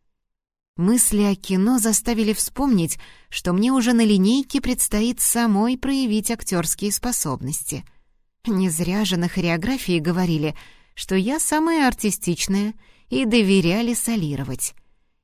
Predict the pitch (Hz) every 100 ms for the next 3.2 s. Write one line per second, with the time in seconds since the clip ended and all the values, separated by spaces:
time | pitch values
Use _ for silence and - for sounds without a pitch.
0 | - 262 214 151 180 233 226 240 233 -
1 | 233 226 226 220 - 214 214 208 190 202
2 | 202 180 196 196 190 196 185 - 185 -
3 | 170 180